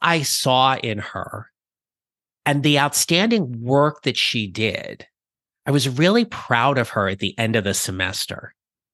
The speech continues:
And at the end of the semester, she said to me, "I didn't want to do this assignment, but I learned a lot. Thank you so very much." She became my biggest advocate for teaching that course.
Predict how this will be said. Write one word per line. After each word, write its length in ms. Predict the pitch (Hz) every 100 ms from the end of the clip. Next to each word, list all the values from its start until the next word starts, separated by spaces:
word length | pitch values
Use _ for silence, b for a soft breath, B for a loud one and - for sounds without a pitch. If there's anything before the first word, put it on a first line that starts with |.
| _ _ _ _ _ _ _
And 120 | 160 151
at 80 |
the 120 | 165 -
end 200 | 180 254
of 80 |
the 80 | 254
semester, 560 | - 170 147 135 - 123
she 180 | - 120
said 340 | - 123 117
to 140 | - 120
me, 320 | 113 113 - -
"I 140 | 147
didn't 220 | 151 151
want 160 | 135 131
to 40 |
do 160 | 123 120
this 200 | 117 -
assignment, 560 | - 117 107 104 98 -
but 100 | 98
I 100 | 101
learned 400 | 104 113 123 120
a 60 |
lot. 360 | 110 101 95 - -
Thank 260 | 120 120
you 120 | 123 120
so 240 | 131 113
very 260 | 104 98 95
much." 560 | 92 85 - - - _ _ _ _ _ _ _ _ _ _ _ _ _ _ _ _ _
She 300 | - - 151
became 600 | 170 190 - 135 120 117
my 280 | 110 104 104 92 -
biggest 540 | 113 113 131 - - - _
advocate 720 | 127 117 107 104 - 101 98 - _ _ _ _ _ _ _
for 120 | - 110
teaching 540 | - 117 107 113 107
that 200 | 92 -
course. 600 | - 98 - - -